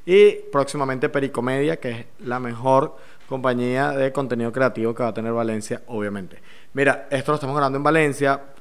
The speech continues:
Por si me ven que tengo semen en la boca, obviamente es por eso. Porque estaba con un gay, como todos los días estamos los valencianos. Y estábamos hablando de,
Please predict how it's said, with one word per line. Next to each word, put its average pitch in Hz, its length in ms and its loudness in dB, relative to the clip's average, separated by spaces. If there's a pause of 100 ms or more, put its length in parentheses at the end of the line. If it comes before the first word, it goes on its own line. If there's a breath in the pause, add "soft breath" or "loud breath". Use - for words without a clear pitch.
Por 123 220 -2
si - 100 -10
me 135 100 -4
ven 117 180 -6
que 120 80 -2
tengo 123 200 -4
semen 131 260 -4
en 135 100 0
la 135 60 4
boca, 131 420 0 (120)
obviamente 120 600 -4
es 113 80 -6
por 123 160 -2
eso. 127 280 -4 (340 soft breath)
Porque 117 200 -8
estaba 110 320 -2
con 120 120 -4
un 117 100 -6
gay, 120 280 0
como 120 440 -4
todos 117 360 2
los 120 140 -2
días 113 240 -4
estamos 113 280 -8
los 120 80 -6
valencianos. 120 520 -4 (580 soft breath)
Y 165 300 8
estábamos 156 560 4
hablando 151 480 4
de, 143 500 2